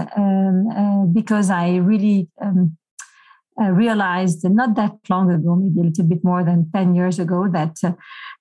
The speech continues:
uh, concrete was the only way I knew how to build with.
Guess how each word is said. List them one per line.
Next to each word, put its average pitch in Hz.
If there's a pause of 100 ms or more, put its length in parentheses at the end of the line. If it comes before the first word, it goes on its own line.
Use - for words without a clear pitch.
uh, 170
concrete 226
was 196
the 185
only 214
way 208
I 180
knew 185
how 175 (140)
to 180
build 208
with. 147